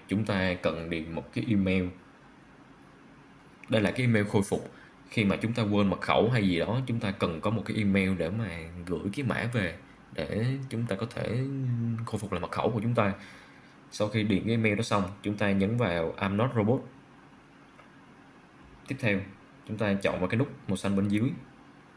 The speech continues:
để tiến hành đăng ký. Xong. Ở đây nó thông báo là chúng ta đã đăng ký thành công với cái tên đăng nhập này.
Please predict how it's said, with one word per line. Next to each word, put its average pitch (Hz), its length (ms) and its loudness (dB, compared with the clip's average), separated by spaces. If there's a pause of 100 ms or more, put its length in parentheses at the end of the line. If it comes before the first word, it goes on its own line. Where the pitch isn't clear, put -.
(380)
để 87 80 -4
tiến 113 160 -2
hành 92 140 2
đăng 95 140 0
ký. 101 200 0 (1500)
Xong. 92 140 0 (1040)
Ở - 100 2
đây 107 80 6
nó 107 100 2
thông 107 180 0
báo 98 200 4
là 92 260 2
chúng 101 140 -6
ta 101 100 0
đã 80 80 0
đăng 101 240 0
ký 135 520 2
thành 82 220 -4
công 98 280 2
với 107 200 0
cái 120 120 -2 (240)
tên 98 280 4
đăng 95 120 0
nhập 82 160 -2
này. 85 220 -2